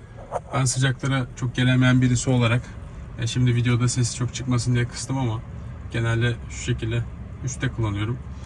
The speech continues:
Onun dışında dilerseniz, e, cam tavandan bahsedelim biraz. E, işte hani sıcaklarda sizi çok etkileyip etkilemediği soruluyor. Yani ben şimdiye kadar gerçekten beni rahatsız edecek bir sıcaklık hissetmedim.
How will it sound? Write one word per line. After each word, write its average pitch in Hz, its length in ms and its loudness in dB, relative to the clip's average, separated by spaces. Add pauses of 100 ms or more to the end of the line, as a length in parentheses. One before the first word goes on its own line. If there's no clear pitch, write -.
(140)
Onun 175 240 0
dışında 180 440 2
dilerseniz, 170 680 4
e, 135 280 4
cam 143 220 4
tavandan 147 480 2
bahsedelim 110 540 2
biraz. 135 320 -4 (560)
E, 127 220 2
işte - 300 -2
hani 139 220 2
sıcaklarda 139 840 2 (360)
sizi 135 240 -2
çok 139 180 -4
etkileyip 135 460 2
etkilemediği 135 640 2
soruluyor. 120 540 -4
Yani 156 240 -2
ben 165 120 0
şimdiye 160 280 -2
kadar 160 260 -2
gerçekten 151 520 -2
beni 147 180 0
rahatsız 143 260 0
edecek 139 200 -4
bir 135 40 -4
sıcaklık 143 480 -4
hissetmedim. 117 500 -4